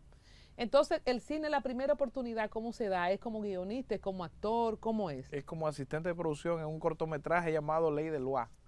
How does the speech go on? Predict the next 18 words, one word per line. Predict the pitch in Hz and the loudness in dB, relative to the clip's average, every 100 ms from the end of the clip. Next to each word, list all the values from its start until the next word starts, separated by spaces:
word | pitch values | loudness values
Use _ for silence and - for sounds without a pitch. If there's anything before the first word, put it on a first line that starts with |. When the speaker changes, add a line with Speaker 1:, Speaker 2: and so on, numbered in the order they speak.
| - - - - - | -20 -20 -20 -20 -12
Speaker 2:
porque | 127 131 120 113 113 | -8 0 0 0 -2
me | 120 | 0
dieron | 131 156 165 | 2 2 0
una | 156 | 0
beca | 151 151 - 151 139 - - - - - - | 2 0 0 0 0 -6 -20 -20 -20 -10 -2
actuando | 135 - 156 165 175 165 | -2 0 4 4 4 4
en | 156 151 143 | 4 0 -4
un | 156 | 2
teatro | 165 160 160 160 | 6 6 6 4
de | 151 | 6
calle. | 180 180 170 233 - - - - - - | 6 6 4 -6 -12 -20 -20 -20 -20 -4
Pasó | - - 147 | -2 2 2
un | 160 160 | 4 4
director | 160 143 - 160 160 | 6 6 8 8 8
de | 143 | 4
cine | 170 185 156 135 | 6 4 4 4
llamado | 127 131 147 147 | 4 4 4 2
René, | 143 131 131 143 156 139 117 | 2 0 0 -2 -2 -4 -4